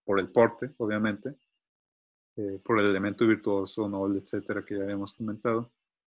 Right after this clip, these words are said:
Pero él no cede a, a, ante el deseo de,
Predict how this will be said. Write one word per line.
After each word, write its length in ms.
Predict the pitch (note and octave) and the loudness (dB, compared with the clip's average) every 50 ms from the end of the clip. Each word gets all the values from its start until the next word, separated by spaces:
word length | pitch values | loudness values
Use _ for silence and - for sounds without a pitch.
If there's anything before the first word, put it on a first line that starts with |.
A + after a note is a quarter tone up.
| _ _ _ _ _ _ _ _ _ _ _ _ _ _ _ _ _ | _ _ _ _ _ _ _ _ _ _ _ _ _ _ _ _ _
Pero 160 | B2+ A#2+ A#2+ | 6 6 8
él 100 | A#2+ B2 | 8 6
no 240 | C3 B2+ B2+ - - _ _ _ _ _ _ _ _ | 6 4 2 0 -12 _ _ _ _ _ _ _ _
cede 460 | - - C3 A#2 A#2 A#2 A2+ A2 G#2 | 2 6 6 8 8 8 6 6 4
a, 160 | G2+ G2 F#2+ | 2 2 0
a, 560 | G2 G2 - A#2+ A2+ G#2 G#2+ G#2 - A#2+ A#2+ | 0 -2 -8 -16 -18 -18 -18 -16 -10 -6 -6
ante 480 | A2 G2+ G2 _ - A2 G2+ G2 F#2+ F#2+ - _ _ _ _ _ _ _ _ _ _ _ _ | -6 -6 -8 _ -2 -2 0 0 -2 -6 -8 _ _ _ _ _ _ _ _ _ _ _ _
el 160 | B2+ B2 A#2 | 0 2 4
deseo 460 | G#2 G#2+ - - A#2+ A2 G#2+ G#2+ G#2 | 4 4 2 2 2 2 2 2 0
de, 240 | G2+ G2 F#2+ F#2 - | -2 -4 -6 -8 -14